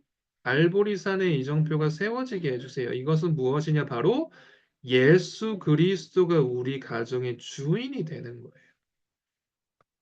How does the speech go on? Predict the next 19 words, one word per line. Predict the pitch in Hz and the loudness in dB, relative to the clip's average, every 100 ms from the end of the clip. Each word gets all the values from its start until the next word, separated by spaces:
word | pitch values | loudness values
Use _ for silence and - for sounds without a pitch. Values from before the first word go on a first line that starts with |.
| _ | _
혹시 | 208 - - 233 156 - | -6 -6 -2 2 2 2
우리 | 135 180 | 0 0
가정에 | 156 147 156 156 185 160 | 2 0 2 4 4 2
복음 | 156 151 170 226 226 | 2 2 2 0 -4
받지 | 170 156 - 165 | -4 -4 -4 -2
못한 | 117 - - 143 156 - _ _ _ _ _ _ | -4 -8 -6 -6 -6 -16 _ _ _ _ _ _
가족이 | - 127 131 160 156 131 | -8 -2 0 2 2 0
있다, | - - 117 | -4 -10 -12
친척들이 | - 180 160 175 156 156 143 123 | -6 -4 -4 -6 -6 -6 -4 -6
있다 | - 139 127 | -6 -6 -6
그러면은 | 135 127 131 117 156 233 262 | -4 -4 -4 -2 0 -2 -6
기도해 | - - 185 196 135 117 | -10 -4 -2 0 -2 -4
보세요. | 80 - - _ _ _ _ _ | -12 -18 -20 _ _ _ _ _
"하나님, | - 170 170 175 143 | -4 0 2 4 2
우리 | 135 185 180 | 2 2 2
집에, | - 135 196 175 | -2 2 2 2
우리 | - 131 180 | 0 0 2
가정 | 165 143 151 143 | 2 0 0 -2
가문에 | 123 120 131 135 190 190 156 | -2 -6 -4 0 0 0 -6